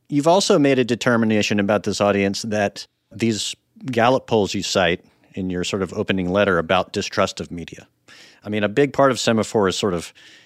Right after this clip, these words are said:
actionable concept here is that you're going to address this. You're gonna address some idea that out there in the world, there's distrust of the media,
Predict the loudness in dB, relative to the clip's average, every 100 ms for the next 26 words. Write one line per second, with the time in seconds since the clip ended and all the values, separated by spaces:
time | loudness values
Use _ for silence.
0 | _ -6 -4 -2 -4 -2 0 0 0 -4
1 | -2 0 0 0 0 0 -2 0 -2 -2
2 | -4 -4 -2 -2 -2 -4 -2 -2 -2 -6
3 | -10 -10 -12 -16 _ -10 -6 -2 0 0
4 | 0 0 0 0 0 -2 -2 0 0 2
5 | 0 -2 -14 -20 -20 -20 _ _ _ -4
6 | -2 0 2 2 2 2 4 4 4 2
7 | -2 -4 -4 -6 0 0 0 -4 -2 -2
8 | 0 2 2 2